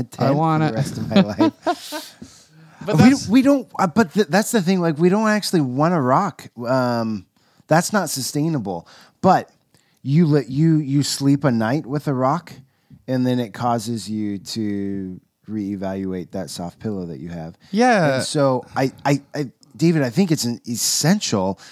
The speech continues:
Speaker 1: that we somehow figure out how to sleep on a rock on a regular basis.
Speaker 2: Yeah, maybe. Um, I
Speaker 1: I don't wanna live, I don't wanna live on a rock, but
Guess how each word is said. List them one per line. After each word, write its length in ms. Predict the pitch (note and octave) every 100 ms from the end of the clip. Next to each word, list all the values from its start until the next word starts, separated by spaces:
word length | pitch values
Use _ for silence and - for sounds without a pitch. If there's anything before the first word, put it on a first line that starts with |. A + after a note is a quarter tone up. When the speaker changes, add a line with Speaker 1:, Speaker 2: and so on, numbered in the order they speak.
| - -
Speaker 1:
that 160 | C#3+ B2+
we 360 | A#2 D3 F#3+ F#3
somehow 440 | - F#3 F3+ D#3
figure 460 | - - D#3 F3 C#3
out 200 | B2 -
how 360 | - D3 F3+
to 100 | C#3+
sleep 800 | A2+ - - - - B2+ D#3+ D#3
on 100 | C#3+
a 80 | A2+
rock 600 | G#2+ G#2+ D3 G#2 G2 - - _ _ _ _ _ _ _ _ -
on 100 | A#2+
a 60 |
regular 320 | A#2 B2 A2+
basis. 760 | G#2 G#2+ B2 - G1+ - - - _ _ _ _ _ _ _ _ _ -
Speaker 2:
Yeah, 220 | F#3+ G#3
maybe. 640 | G3 A#3 A3 D3 D#3+ F3 - -
Um, 320 | F#3 G3 F#3 -
I 300 | G#3+ B3 G3 - - _ _
Speaker 1:
I 120 | - G#3
don't 120 | C#4+
wanna 180 | C#4+ C4+
live, 200 | C#4 D4
I 80 | A3+
don't 120 | C4+
wanna 140 | C#4 C4
live 220 | C4+ B3+
on 100 | F3
a 60 |
rock, 300 | B2 A2 - - -
but 300 | E3+ C3+